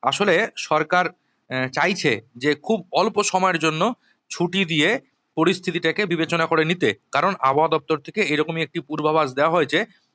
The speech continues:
যে আগামী কয়েকদিনের মধ্যে হয়তো বিভিন্ন জেলাতে জেলাতে বৃষ্টি শুরু হয়ে যাবে, ফলে তাপ খানিকটা হলেও কমবে। সেদিকে তাকিয়েই কিন্তু আপাতত এই রকম দুদিনের ছুটি এবং রোববার অর্থাৎ মোট তিন দিনের ছুটি কিন্তু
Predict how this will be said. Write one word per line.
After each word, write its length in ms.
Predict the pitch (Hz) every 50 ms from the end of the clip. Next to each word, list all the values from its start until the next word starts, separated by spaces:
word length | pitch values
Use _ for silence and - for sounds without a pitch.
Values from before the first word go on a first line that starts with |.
| - _
যে 140 | 131 131 151
আগামী 360 | 143 135 143 135 147 160 160
কয়েকদিনের 460 | 156 - 151 151 151 139 151 151 156 151
মধ্যে 280 | 147 151 143 143 170
হয়তো 300 | 147 139 135 135 - 185
বিভিন্ন 420 | 165 143 127 139 160 156 151 156 143
জেলাতে 380 | 139 143 139 139 143 143 147
জেলাতে 400 | 127 139 135 131 - 185 208 226 185 - _
বৃষ্টি 280 | - 139 123 - - 185
শুরু 220 | 180 - 196 175 175
হয়ে 140 | 160 151 143
যাবে, 180 | 151 160 190 185 -
ফলে 220 | 151 151 170 185
তাপ 240 | 180 - 139 135 135 - _ _ _ _ _ - - _ _ _ _
খানিকটা 360 | - 175 180 180 175 180 160
হলেও 220 | 156 165 180 202 208
কমবে। 360 | 208 - 208 202 175 139 113 107 - _ _ _ - _
সেদিকে 420 | - - - 160 165 185 185 214 202
তাকিয়েই 440 | 208 180 165 156 - 180 202 208 185
কিন্তু 400 | - 160 151 135 180 220 247 - _ _ _ _ _
আপাতত 460 | 117 135 139 170 165 165 165 160 - 202 233 240 233
এই 180 | 139 147 151
রকম 260 | 143 151 147 185 214 220 196 151
দুদিনের 420 | 135 139 160 151 190 185 196 185
ছুটি 280 | - - - 151 - 226
এবং 240 | 202 175 175 165 160
রোববার 360 | 156 151 151 - - 165 175 - -
অর্থাৎ 260 | - 139 - 156 147 131
মোট 220 | 135 147 165 160 - _ -
তিন 220 | 208 220 214 202
দিনের 280 | 202 196 185 185 185 185
ছুটি 240 | - 156 - 165
কিন্তু 420 | 156 - 139 135 131 - 220 254